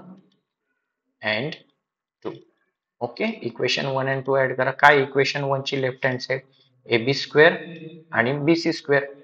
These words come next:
ओके, लेफ्ट हँड साइड लिहा, ए बी स्क्वेअर, बी सी स्क्वेअर यांची ॲडिशन केली, काय ॲडिंग म्हटलंय ना. ओके, आणि राईट साइड काय आहे तुमची, ए डी into ए सी,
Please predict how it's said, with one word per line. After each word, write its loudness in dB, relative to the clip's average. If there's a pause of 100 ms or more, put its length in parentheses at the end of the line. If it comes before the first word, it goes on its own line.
(500)
ओके, 0
लेफ्ट 4
हँड 2
साइड 0
लिहा, 0 (200)
ए 0
बी -2
स्क्वेअर, -2 (760)
बी -4
सी -4
स्क्वेअर 2 (160)
यांची -2
ॲडिशन 0
केली, -2 (680)
काय 8
ॲडिंग 0
म्हटलंय -2
ना. -4 (640)
ओके, 4 (200)
आणि 2
राईट 8
साइड 2
काय 6
आहे 2
तुमची, -4
ए 4
डी 2
into -4
ए 4
सी, -16